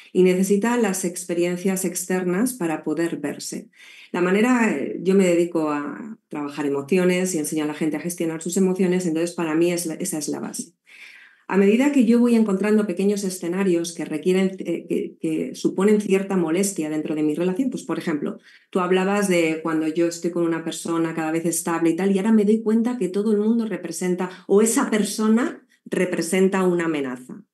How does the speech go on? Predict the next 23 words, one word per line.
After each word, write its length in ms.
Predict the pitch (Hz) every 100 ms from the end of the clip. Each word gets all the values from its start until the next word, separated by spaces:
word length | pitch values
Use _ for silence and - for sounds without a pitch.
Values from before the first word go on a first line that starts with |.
| _ _ _ _
Vale, 260 | 160 143 -
la 160 | 160 165
manera 340 | 165 202 254
que 80 | 220
yo 100 | 196
hago 140 | 190
es, 240 | 208 - -
a 140 | 165
través 340 | - 165 240 254
de 140 | 214
esa 180 | 226 233
sensación 640 | - 175 165 160 180 180
de 60 | 196
amenaza, 580 | 190 160 165 170 202 202
entrar 480 | 165 151 147 160 185
ahí 400 | 190 170 151 220 - - -
para 160 | 160
empezar 640 | 151 151 147 185 214 - -
a 120 | 170
indagar 560 | 170 151 147 160 208 -
dentro 420 | 151 165 165 160
de 140 | 147 143
ti. 320 | 135 -